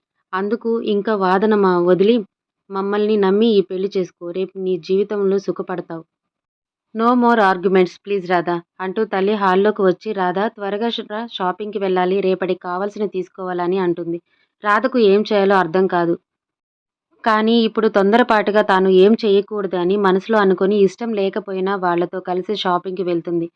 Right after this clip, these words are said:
షాపింగ్ ముగించుకొని ఇంటికి వచ్చేసరికి రాత్రి పది అవుతుంది. రాధ రూమ్లోకి వెళ్ళగానే తల్లి వెనకాలే వచ్చి, "రేపు ఉదయం పదకొండు గంటలకు నీకు వరుణ్కి నిశ్చితార్థం, త్వరగా పడుకో.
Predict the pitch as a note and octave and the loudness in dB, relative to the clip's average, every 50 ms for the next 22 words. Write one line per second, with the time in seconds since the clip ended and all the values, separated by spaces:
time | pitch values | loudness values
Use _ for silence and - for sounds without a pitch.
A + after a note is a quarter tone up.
0 | _ _ _ _ _ _ _ - - A3 A3 A#3 A#3 C4 B3+ B3 A3+ G#3 G#3 F3+ | _ _ _ _ _ _ _ -6 -2 0 0 2 2 0 0 2 2 2 0 0
1 | G#3 G#3+ G#3 - - - G#3 G3 G3 G3+ G#3 F#3+ F#3+ F3+ G#3+ G#3 A3+ G3+ F#3+ F3+ | 0 0 -2 -2 -8 -8 -4 -2 -2 0 2 2 2 0 0 -2 0 -2 -2 -2
2 | - G3 F#3+ - F#3 F#3 G3 G3+ F3 F3+ E3+ F3 E3+ - G#3 G#3 F#3+ E3+ D#3+ E3+ | -2 -6 -6 -4 -6 -4 -4 -2 0 0 0 0 0 -2 -8 -6 -6 -6 -4 -4
3 | E3+ E3 E3 E3+ E3+ E3+ E3 E3+ _ _ _ _ _ _ _ _ - G3 G3 G#3+ | -4 -4 -4 -6 -6 -6 -6 -6 _ _ _ _ _ _ _ _ -4 0 0 0
4 | G#3+ B3 A#3+ A3 G#3+ G#3 G#3 G#3+ G#3+ G#3+ G#3 G#3+ G3 F#3 F3+ F#3+ F#3 G3 F#3+ F#3 | 2 0 2 2 2 2 2 2 2 2 2 2 0 2 2 2 2 2 4 4
5 | G3 G3 G3 - F#3+ F3+ F#3+ G3+ G3+ G3 F#3+ F#3+ F#3 F3+ G3+ F#3+ F#3+ G3 F#3 F3 | 4 2 0 -4 -8 -6 -6 -4 -2 -2 -2 -2 -2 -2 -4 -4 -2 -2 -2 -2
6 | F3 E3+ _ - A#3 B3+ - _ _ _ _ _ _ _ - G#3+ A3+ A3 A3 G#3+ | -2 -4 _ -10 -16 -16 -16 _ _ _ _ _ _ _ -6 -4 -4 -2 -2 -2
7 | G3+ G3+ F#3 A#3+ B3 A#3+ G#3+ G#3 F#3+ G3 F#3+ - F#3+ F#3 F3+ F3+ F3+ F#3 F3 G#3+ | -2 -2 0 0 -2 0 -2 -2 -2 -2 -2 0 0 2 2 2 2 2 0 0
8 | A3 G#3+ G3+ - G#3+ G#3+ G#3 F#3+ F#3+ G3+ G3+ - A3 G3+ G3 F3+ F#3 F#3 F3+ F3+ | 0 -2 -2 -4 -6 -4 0 2 2 0 2 0 0 0 2 2 2 0 2 2
9 | G#3 F#3+ F#3 F3 - F3+ - F#3 F3 D#3+ F3 E3+ E3+ _ _ - G3 F#3+ F#3+ F#3+ | 2 2 2 0 0 -6 -6 -6 -6 -4 -4 -6 -6 _ _ -10 -8 -6 -4 -4
10 | G#3+ G3+ G#3 F#3+ F3 F3 F3 - E3+ | -4 -4 -2 -2 -4 -4 -4 -6 -10